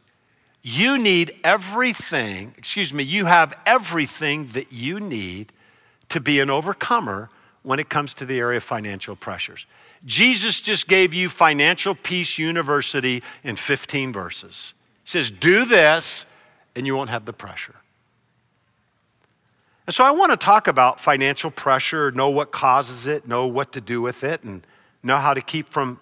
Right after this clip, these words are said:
allowing it in our lives. This morning, let's just start by talking about financial pressure. What is financial pressure? Financial pressure is simply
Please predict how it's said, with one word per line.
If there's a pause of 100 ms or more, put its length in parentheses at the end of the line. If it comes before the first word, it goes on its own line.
(100)
allowing
it
in
our
lives. (960)
This
morning,
let's
just
start
by
talking
about
financial
pressure.
What
is (720)
financial
pressure? (1300)
Financial
pressure
is
simply